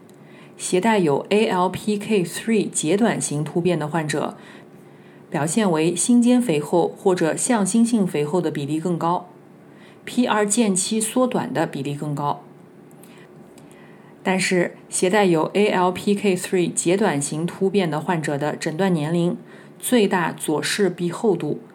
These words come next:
非持续性室素的发生率与携带有肌球蛋白基因突变的患者是相似的。在随访五点三年以后，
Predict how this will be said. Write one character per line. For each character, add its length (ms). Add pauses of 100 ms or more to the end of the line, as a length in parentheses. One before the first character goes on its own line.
(260)
非 200
持 220
续 160
性 240
室 220
素 180
的 80
发 160
生 180
率 200 (340)
与 160
携 220
带 160
有 160
肌 200
球 220
蛋 180
白 160
基 200
因 100
突 140
变 140
的 80
患 180
者 100
是 140
相 180
似 160
的。 140 (1120)
在 180
随 220
访 260
五 100
点 180
三 220
年 180
以 80
后， 320